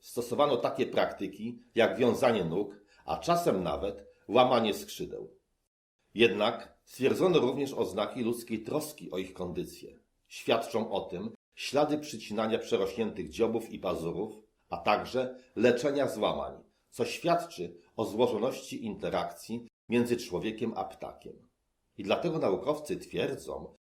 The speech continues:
że nie byłoby sprawiedliwe stwierdzenie, że ówczesny człowiek znęcał się nad nimi.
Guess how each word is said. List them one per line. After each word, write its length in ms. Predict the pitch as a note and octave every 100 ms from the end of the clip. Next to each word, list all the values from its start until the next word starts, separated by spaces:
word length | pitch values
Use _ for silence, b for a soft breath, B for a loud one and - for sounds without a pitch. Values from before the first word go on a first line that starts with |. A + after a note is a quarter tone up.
| _
że 180 | F2 A2+
nie 140 | A#2 F#2+
byłoby 340 | G2 D#3 F3
sprawiedliwe 960 | F3 C#3 A2 G2 D#2 D#2+ D2 D2+ B2 - _
stwierdzenie, 960 | - - - A2 F2 A#2 D3+ F2 D2+ - -
że 200 | - C3
ówczesny 540 | D#3 - E3+ D#3+ B2+
człowiek 600 | - - G#2+ B2 C3 - F2
znęcał 580 | F2 B2+ A2 F#2 D#2+
się 180 | - D#2+
nad 280 | D2+ C#2 -
nimi. 320 | C2+ A1 -